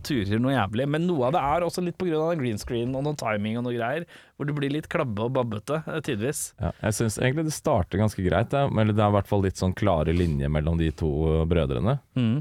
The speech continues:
Speaker 2: Men det morfer det egentlig bare til en og samme person, eh, mot slutten av filmen. Så
Speaker 1: Ja, men det er
Speaker 2: det er
Speaker 1: fordi
Speaker 2: ikke
Speaker 1: da er
Speaker 2: noe
Speaker 1: impacten complete.
Speaker 2: <laughs> Ja, da er det double time.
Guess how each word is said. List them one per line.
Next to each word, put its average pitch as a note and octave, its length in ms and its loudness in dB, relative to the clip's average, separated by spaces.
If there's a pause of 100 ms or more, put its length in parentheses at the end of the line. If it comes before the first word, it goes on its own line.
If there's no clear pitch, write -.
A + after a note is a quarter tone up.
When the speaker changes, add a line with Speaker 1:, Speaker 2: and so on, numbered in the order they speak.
Speaker 2:
Men F#2+ 160 4
det G2 80 4
morfer F#2+ 640 2
det - 40 -2
egentlig D#2 460 0
bare D#2 220 0 (120)
til - 140 -4
en C2+ 240 -2
og - 80 -6
samme C#2+ 240 -2
person, D#2+ 640 -2
eh, F2 320 2
mot E2+ 160 0
slutten E2+ 240 0
av E2+ 80 0
filmen. E2 240 2
Så B2 140 2
Speaker 1:
Ja, - 40 4
men D2+ 120 4
det - 80 4
er - 0 -
Speaker 2:
det - 20 2
er - 80 -2
Speaker 1:
fordi D3 160 2
Speaker 2:
ikke C3+ 160 0
Speaker 1:
da C#3 80 4
er A#2+ 320 4
Speaker 2:
noe G2 80 6
Speaker 1:
impacten A2 500 0
complete. B2+ 680 -4
Speaker 2:
<laughs> A2 240 4
Ja, A2+ 80 2 (240)
da F2 160 4
er E2 80 2
det D#2+ 80 0
double D2+ 240 0
time. F2+ 240 2